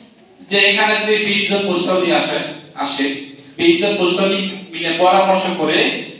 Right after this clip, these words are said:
যেই সময়টা নির্ধারণ করা হবে, ওই সময় নামাজ পড়া ফরজ। সূরা নিসা আয়াত নম্বর একশো তিন, আল্লাহ তাআলা বলেছেন যে সময় মতো নামাজ আদায় করা ফরজ। এখন যদি পনেরো মিনিট বাজার পরে একজন মাস্টার আসে,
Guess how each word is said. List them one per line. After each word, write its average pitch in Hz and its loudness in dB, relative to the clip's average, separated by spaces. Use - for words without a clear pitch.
যেই 185 4
সময়টা 190 0
নির্ধারণ 196 0
করা - 2
হবে, - 2
ওই 180 4
সময় 185 4
নামাজ 151 2
পড়া 151 2
ফরজ। - 0
সূরা 185 0
নিসা 180 -2
আয়াত 160 0
নম্বর 156 -6
একশো - -4
তিন, 190 -2
আল্লাহ 151 2
তাআলা 151 0
বলেছেন 143 0
যে 139 2
সময় 170 2
মতো 180 0
নামাজ 165 0
আদায় 151 -2
করা 135 -4
ফরজ। - 0
এখন 208 0
যদি 202 0
পনেরো 202 4
মিনিট 202 -2
বাজার - 2
পরে - 0
একজন 170 -2
মাস্টার 170 0
আসে, 143 0